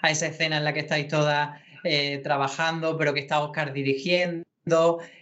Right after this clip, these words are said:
y que finalmente Lidia mira a cámara picarona y guiña y hace ese gesto cómplice con el espectador? Para ti, Nadia, ¿cómo la interpretas?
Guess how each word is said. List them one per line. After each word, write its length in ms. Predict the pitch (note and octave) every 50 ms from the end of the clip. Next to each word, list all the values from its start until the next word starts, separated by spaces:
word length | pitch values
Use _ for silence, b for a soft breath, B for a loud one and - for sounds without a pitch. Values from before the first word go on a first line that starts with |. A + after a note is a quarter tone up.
| B B
y 300 | - F3 E3 E3 D#3+ D3
que 100 | - D3
finalmente 920 | - - D3 D3 D3+ D3+ D3+ D3+ D3+ D3+ D3 D3 D3+ D3 C#3+ C#3+ D3 D3 D3+
Lidia 340 | D3 D#3+ D#3+ D3+ D3+ D3+ D3+
mira 220 | D3+ D3+ C#3+ C#3+ C#3+
a 60 | C#3
cámara 680 | D3 D3+ D#3 D3+ D3+ D3 D3 D3 C#3+ C#3+ C#3+ D3 C#3+ C#3
picarona 480 | D#3 D3+ C#3+ C3+ D3+ E3 D#3+ D#3+ D#3 D#3
y 40 | D3
guiña 340 | C#3+ D#3 E3+ E3+ D#3+ D#3+
y 60 | D#3 D#3+
hace 260 | D#3 D#3 E3 D#3+ E3+
ese 160 | E3+ E3+ D#3+
gesto 280 | D#3+ E3+ D#3 D#3+ D#3+ D3+
cómplice 720 | D#3+ D#3+ D#3+ D#3 D#3+ D#3 D3+ D#3 D#3 D#3 D3+ D3 D3+ B B B B B
con 140 | - E3+ D#3+
el 100 | D#3 D#3
espectador? 640 | D3+ D3+ D#3 D#3 D#3 - D3+ D3+ D3+ D#3+ E3+ F3 F3
Para 160 | F3 D#3 D3
ti, 60 | D#3
Nadia, 420 | F3 F#3 F#3 F#3 F#3 F3+ F3+ -
¿cómo 220 | - F3 E3 E3 E3
la 60 | E3
interpretas? 680 | E3 D#3+ D3+ E3 D3+ D3+ D3 C#3 C3+ C3 C3+ C3 B2